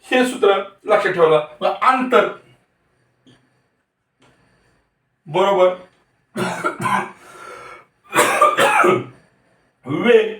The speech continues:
गुणिले वेळ हे सूत्र आहे.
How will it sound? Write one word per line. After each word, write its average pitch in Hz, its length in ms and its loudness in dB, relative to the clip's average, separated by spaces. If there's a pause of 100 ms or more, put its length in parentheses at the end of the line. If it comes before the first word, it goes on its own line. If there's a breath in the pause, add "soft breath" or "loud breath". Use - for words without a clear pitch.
(480)
गुणिले 185 420 -2 (600)
वेळ 208 240 2
हे 196 260 2
सूत्र 226 240 -2
आहे. 160 140 2